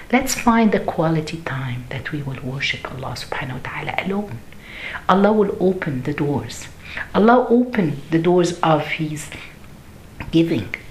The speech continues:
Open the lights to our, the, He will give us the blessing, subhanAllah.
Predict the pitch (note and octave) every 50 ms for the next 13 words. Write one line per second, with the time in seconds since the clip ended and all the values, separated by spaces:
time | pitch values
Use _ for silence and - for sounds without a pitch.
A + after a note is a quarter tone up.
0 | - - - - - F#3+ G3 G3 - F#3 E3 D#3+ D3+ - - - D3 D3 C#3 C#3
1 | C#3+ D#3+ E3 D#3 - - - - - - - - - - - - - - - -
2 | E3 E3+ - F#3+ A3 G#3+ E3+ - A#3 A3+ G#3+ G#3 G#3 A3+ G#3+ G#3+ G#3 - - F#3
3 | E3 D#3+ E3 E3+ G3 G3 - - - C3 C#3 - - - - - - D3 C3+ C3+
4 | C3 B2+ B2 A#2 -